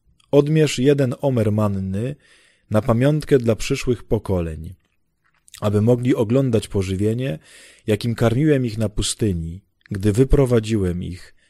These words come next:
z ziemi egipskiej”. Następnie Mojżesz rzekł do Aarona:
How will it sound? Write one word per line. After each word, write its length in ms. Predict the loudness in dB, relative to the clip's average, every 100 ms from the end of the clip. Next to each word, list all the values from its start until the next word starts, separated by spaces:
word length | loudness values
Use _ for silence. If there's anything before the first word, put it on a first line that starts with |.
| -12
z 120 | -6
ziemi 400 | 0 2 2 0
egipskiej”. 800 | -4 -8 -8 -10 -12 -16 -20 _ _ _ _ _ _
Następnie 520 | 2 4 4 2 2 4
Mojżesz 440 | 4 2 2 0
rzekł 320 | 2 2 2
do 180 | 0 2
Aarona: 680 | 4 4 4 0 -4 -10